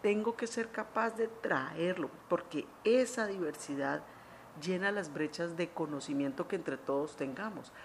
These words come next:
así como debo como líder enseñarle a mi gente que aquello en lo que yo como líder soy bueno y sé hacer, pues pueden confiar en mí y no tienen que desgastarse, ni tienen que demostrar que lo saben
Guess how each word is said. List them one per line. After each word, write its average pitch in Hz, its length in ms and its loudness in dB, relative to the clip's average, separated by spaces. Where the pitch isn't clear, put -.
así 160 240 0
como 196 320 -2
debo 226 300 4
como 170 260 0
líder 147 260 2
enseñarle 156 420 -2
a 147 40 -2
mi 170 120 -2
gente 156 240 -4
que - 140 -8
aquello 196 340 -2
en 262 80 0
lo 277 100 -4
que 196 120 -4
yo 151 200 2
como 214 280 2
líder 147 260 -2
soy 240 320 0
bueno 175 520 0
y 135 40 -10
sé 139 240 -4
hacer, 143 400 -2
pues 185 160 0
pueden 208 260 4
confiar 214 500 0
en 208 220 -4
mí 294 180 4
y 233 100 6
no - 140 4
tienen 226 280 6
que 240 200 6
desgastarse, 208 1080 2
ni 170 140 0
tienen 196 300 0
que 240 160 -2
demostrar 202 560 -2
que 202 100 -4
lo 214 140 -4
saben 156 360 -4